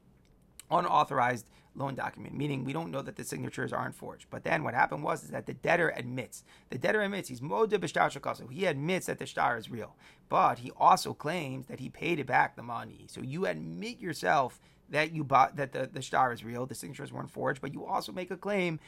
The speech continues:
that the, that you paid back the money. Normally, if you know that there's a shtar, whenever there's a shtar, you're not believed to say that you paid back.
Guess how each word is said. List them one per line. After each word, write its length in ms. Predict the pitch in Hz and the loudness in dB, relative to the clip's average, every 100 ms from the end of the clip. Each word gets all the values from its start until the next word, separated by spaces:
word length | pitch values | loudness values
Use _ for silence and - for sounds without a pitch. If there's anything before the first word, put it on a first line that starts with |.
| - _ | -20 _
that 160 | 139 143 | -4 -2
the, 120 | 151 - | -2 -2
that 200 | 147 147 | -2 0
you 80 | - | 0
paid 160 | 143 147 | 0 2
back 180 | 127 | 0
the 40 | 123 | 0
money. 240 | 110 104 | -10 -8
Normally, 340 | 127 240 208 139 | 2 4 4 -4
if 100 | 135 | -2
you 80 | 131 | -2
know 120 | 135 | 0
that 140 | 131 | -2
there's 140 | 143 127 | -6 -8
a 60 | |
shtar, 540 | - 123 123 120 123 127 - - - | -2 2 4 4 2 -2 -16 -20 -12
whenever 220 | 131 139 | -6 -4
there's 140 | 135 127 | -4 -6
a 60 | |
shtar, 180 | 123 127 | -2 -2
you're 80 | 123 | 2
not 160 | 139 | 2
believed 240 | 151 175 185 | 2 -6 -8
to 80 | 147 | -8
say 160 | 151 | -6
that 100 | 123 | -6
you 100 | 123 | -8
paid 200 | - 117 | -6 -6
back. 300 | 92 104 - | -4 -6 -8